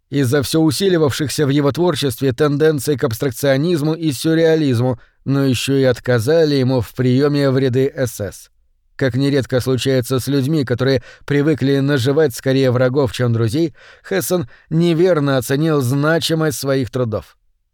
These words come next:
Художник вернулся на родину, сгорая от бешенства и оплакивая предательство немцев, и сейчас же угодил в тюрьму за свои политические взгляды вскоре после того, как Британия вступила в войну. Он просидел за решёткой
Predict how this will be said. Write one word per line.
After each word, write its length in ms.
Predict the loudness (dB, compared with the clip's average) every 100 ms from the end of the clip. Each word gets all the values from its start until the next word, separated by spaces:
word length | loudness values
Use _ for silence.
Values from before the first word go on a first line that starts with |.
| _
Художник 560 | -6 0 2 2 0 0
вернулся 480 | 0 2 0 0
на 140 | 0 2
родину, 380 | 2 2 0 0
сгорая 460 | 2 2 4 4
от 80 | 2
бешенства 640 | 0 0 -2 -6 -4 -4 -4 -16 _ _
и 80 | 0
оплакивая 640 | 2 4 2 2 2 2 2
предательство 720 | 0 2 2 0 -2 -2 0
немцев, 540 | 0 0 -2 -4 -6 _ _ _
и 80 | -10
сейчас 400 | -6 -4 0 0
же 140 | 0 0
угодил 400 | 2 0 0 -2
в 60 |
тюрьму 340 | -2 0 0 0
за 140 | -2
свои 200 | 0 -2
политические 840 | 0 0 -2 -2 -4 -4 -2 -2 -2
взгляды 600 | -2 0 2 2 0 -2 -10 _
вскоре 440 | -20 -2 0 2
после 340 | 0 -2 0 -2
того, 260 | 0 0
как 220 | 0 -2 0
Британия 560 | 0 2 2 2 -2
вступила 560 | -2 -4 -2 0 2 2
в 120 | 0
войну. 380 | -2 -2 -4 -10 _ _ _ _ -8
Он 200 | -4 -2
просидел 480 | -2 0 0 0
за 120 | 2 2
решёткой 540 | 0 0 0 -2